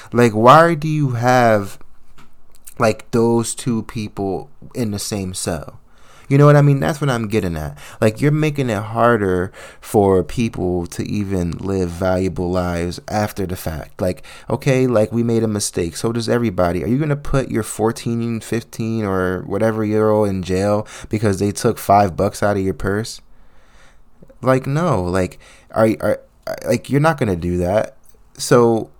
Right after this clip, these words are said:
and then I'm sure people wh-, who have kids who do end up going to prison, this is terrible for them. Imagine how their families feel.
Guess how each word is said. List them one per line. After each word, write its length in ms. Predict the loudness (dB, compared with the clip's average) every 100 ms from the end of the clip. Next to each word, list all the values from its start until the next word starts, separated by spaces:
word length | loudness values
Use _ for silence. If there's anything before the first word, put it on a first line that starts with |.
| _
and 160 | 0 2
then 120 | 2
I'm 160 | 2
sure 400 | 0 0 2 2
people 720 | 0 -4 -8 -2 0 0 -2
wh-, 320 | -10 -16 -16 -6
who 260 | -4 -2
have 400 | 0 2 2 0
kids 300 | -2 0 0
who 140 | -2 -6
do 300 | -2 -2 0
end 200 | -2 -2
up 120 | -2
going 240 | -2 -2
to 120 | -2 -6
prison, 460 | -2 -2 -2 -6
this 160 | -4 -4
is 280 | -4 -6 -6
terrible 580 | -4 -4 -2 -2 -2 -4
for 180 | -2
them. 200 | -4 -2
Imagine 400 | -4 -2 -2 -2
how 100 | -6
their 140 | -4 -6
families 800 | -8 -8 -4 -4 -4 -8 -8 -10
feel. 400 | -8 -8 -6